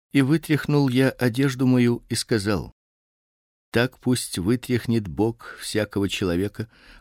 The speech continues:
который не сдержит слова этого из дома его и из имения его, и так да будет у него вытрясено и пусто». И сказало все собрание:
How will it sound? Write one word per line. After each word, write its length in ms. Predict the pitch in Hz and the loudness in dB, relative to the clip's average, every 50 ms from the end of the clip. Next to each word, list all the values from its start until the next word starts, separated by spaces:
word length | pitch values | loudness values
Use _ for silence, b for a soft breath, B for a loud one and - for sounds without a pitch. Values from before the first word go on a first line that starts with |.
| b - | b -4
который 420 | - 95 - 117 123 131 127 123 | -4 -2 0 2 4 6 6 8
не 160 | 127 127 127 | 8 8 6
сдержит 540 | 107 87 90 104 127 131 117 - 131 127 - | 4 2 0 2 2 2 2 0 -4 -4 -4
слова 380 | - - - 127 135 120 101 85 | -6 -2 0 0 2 2 0 0
этого 500 | - 92 92 - - 95 95 95 87 - _ _ - | 0 -2 -6 -4 -4 -4 -2 -4 -4 -6 _ _ -2
из 220 | 120 101 85 73 73 | -2 -2 -2 -2 -2
дома 340 | 71 107 120 127 131 131 | 0 0 2 2 2 2
его 380 | 131 131 127 123 127 131 135 135 _ _ _ _ _ _ _ _ | 2 2 0 0 -2 -2 -4 -8 _ _ _ _ _ _ _ _
и 200 | - 92 98 104 | 0 2 2 4
из 120 | 98 90 - | 2 2 2
имения 580 | 98 95 95 101 110 113 113 113 113 113 110 | 0 2 2 2 2 2 2 2 2 0 0
его, 280 | 107 107 98 98 104 - _ _ _ _ _ _ _ _ b b b b b | -2 -2 -4 -6 -8 -10 _ _ _ _ _ _ _ _ b b b b b
и 80 | - 78 | -10 -8
так 320 | - - 113 139 131 120 | -2 0 0 0 2 2
да 140 | - 143 131 | 4 4 4
будет 340 | 113 123 143 143 151 - - | 6 4 4 4 2 2 2
у 60 | 143 | 2
него 340 | 139 139 135 135 131 113 78 - - | 2 4 4 4 4 2 0 -4 -2
вытрясено 720 | 85 123 127 _ - 117 120 113 - - 127 120 113 110 110 | -2 -2 -2 _ -4 -6 -6 -6 -6 -4 -2 0 0 0 -2
и 180 | 110 - 110 | -4 -6 -8
пусто». 680 | 95 _ - - 92 82 - - - - - 62 57 - _ _ _ _ _ _ _ _ _ _ _ - _ _ _ _ _ _ _ _ _ _ - | -8 _ -8 -8 -8 -8 -8 -12 -14 -12 -12 -12 -12 -14 _ _ _ _ _ _ _ _ _ _ _ -20 _ _ _ _ _ _ _ _ _ _ -4
И 80 | 117 107 | -2 -2
сказало 460 | - - 113 107 92 110 110 117 110 | 0 0 0 2 2 2 2 2 0
все 180 | - - 110 | 0 -2 -4
собрание: 720 | 104 - 113 104 101 101 101 107 110 110 113 113 110 101 | -4 -4 -4 -2 0 0 0 0 0 0 -2 -2 -4 -6